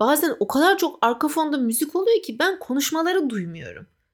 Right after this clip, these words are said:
Yani gerçekten konuşma, Türkçe ya da İngilizce fark etmez. Yani konuşmayı duymuyorum. O kadar müzik oluyor.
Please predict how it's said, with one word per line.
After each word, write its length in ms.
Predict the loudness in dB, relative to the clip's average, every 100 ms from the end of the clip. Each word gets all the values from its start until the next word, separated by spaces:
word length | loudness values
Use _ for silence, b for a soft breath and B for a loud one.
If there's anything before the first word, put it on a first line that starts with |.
| -4
Yani 420 | 0 0 -2 -2
gerçekten 380 | 0 2 2 0
konuşma, 440 | 0 -2 -2 -6 -8
Türkçe 260 | -8 -2
ya 80 | 0
da 40 |
İngilizce 340 | 2 0 0 -2
fark 300 | 0 -2 -2
etmez. 420 | -4 -2 -4 -2
Yani 280 | 0 0 -2 b b b
konuşmayı 600 | -2 0 2 2 2 4
duymuyorum. 600 | 2 2 2 2 2 2 0 B B _ _
O 100 | 0
kadar 220 | 4 4
müzik 360 | 4 2 0 0
oluyor. 280 | 0 2